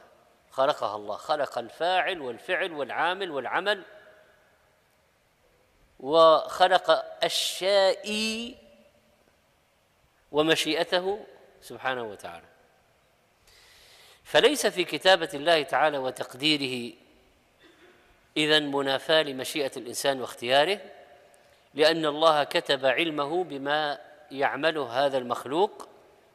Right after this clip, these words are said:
وما يترتب على ذلك، ولم يجبره عليه، بل هديناه النجدين، وبين له طريق الخير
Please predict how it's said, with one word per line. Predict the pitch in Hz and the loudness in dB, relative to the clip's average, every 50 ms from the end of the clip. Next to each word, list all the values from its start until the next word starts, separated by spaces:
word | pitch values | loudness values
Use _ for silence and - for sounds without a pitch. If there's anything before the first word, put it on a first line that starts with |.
| _ _ - | _ _ -6
وما | 123 131 139 143 139 | -4 -2 -2 -2 -2
يترتب | 139 - - 139 143 135 - - 131 123 120 | -2 -2 -2 -2 -2 -4 -8 -8 -4 0 2
على | 113 123 117 113 110 | 2 2 2 0 0
ذلك، | 107 117 127 147 175 208 - - - - - - - - - - _ _ - | 2 4 4 4 4 2 -2 -6 -18 -18 -20 -20 -20 -20 -20 -20 _ _ -4
ولم | - 185 214 220 208 202 | -2 0 0 0 -2 -6
يجبره | 202 190 160 160 180 196 180 180 185 165 | -6 -10 -8 -6 -6 -4 -2 0 0 0
عليه، | 170 202 226 214 - - - - - - - - - - _ _ _ _ _ _ _ _ _ _ _ _ _ _ _ _ _ | 0 -2 -4 -6 -12 -18 -20 -20 -20 -20 -20 -20 -20 -20 _ _ _ _ _ _ _ _ _ _ _ _ _ _ _ _ _
بل | 120 131 175 208 226 262 285 - - - - - - - - - _ _ _ _ _ - | 2 4 4 4 4 0 -8 -14 -18 -20 -20 -20 -20 -20 -20 -20 _ _ _ _ _ -4
هديناه | - 135 135 143 143 147 165 165 151 151 | -2 -2 0 -2 -2 -2 -2 -2 -2 -4
النجدين، | 147 143 139 120 117 147 170 160 120 - - - - - - _ _ _ _ - | -4 -4 -6 -2 0 2 2 2 0 -4 -14 -20 -20 -20 -20 _ _ _ _ -12
وبين | 113 120 139 165 175 170 156 147 156 | -4 0 2 2 4 2 0 0 0
له | 160 156 147 139 | 0 0 0 0
طريق | - - 147 156 151 127 | -2 -2 -2 -2 -4 -6
الخير | 127 113 - - 156 147 123 110 | -8 -6 -2 0 0 0 0 -4